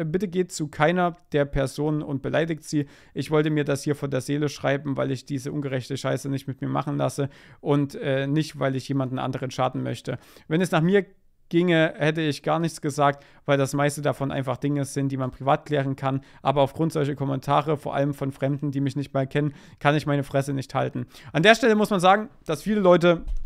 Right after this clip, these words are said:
ähm, dann halt, ja, ihm alles Gute gewünscht haben, ist ja ganz klar. Ich meine, er, er erklärt hier, was das für eine scheiß Zeit war und, äh, was ihm widerfahren ist. Und das ist ja sehr negativ.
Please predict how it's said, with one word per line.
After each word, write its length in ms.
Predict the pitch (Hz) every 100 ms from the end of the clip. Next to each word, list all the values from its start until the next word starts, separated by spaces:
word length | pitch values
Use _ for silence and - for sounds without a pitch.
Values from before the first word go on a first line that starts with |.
| -
ähm, 500 | 147 143 139 139 131
dann 380 | 139 139 135 135
halt, 340 | 135 131 131 -
ja, 100 | 127
ihm 140 | 123
alles 200 | 123 127
Gute 160 | - 143
gewünscht 320 | 143 143 135
haben, 180 | 165 139
ist 100 | 131
ja 60 | 131
ganz 240 | 131 120
klar. 320 | 143 160 - _ - -
Ich 160 | 143
meine, 200 | 139 139
er, 360 | 151 135 131 139
er 140 | 143
erklärt 380 | 131 127 139 135
hier, 320 | - 139 135 139
was 200 | 139 135
das 120 | 139
für 80 | 147
eine 100 | 143
scheiß 280 | 135 131 -
Zeit 280 | 139 143
war 200 | 143 139
und, 300 | 151 131 131
äh, 140 | - 131
was 160 | 131
ihm 100 | 147
widerfahren 460 | 139 135 - 135 143
ist. 160 | 139 -
Und 40 |
das 80 | 131
ist 20 |
ja 80 | 131
sehr 160 | 127
negativ. 500 | 127 151 156 139 151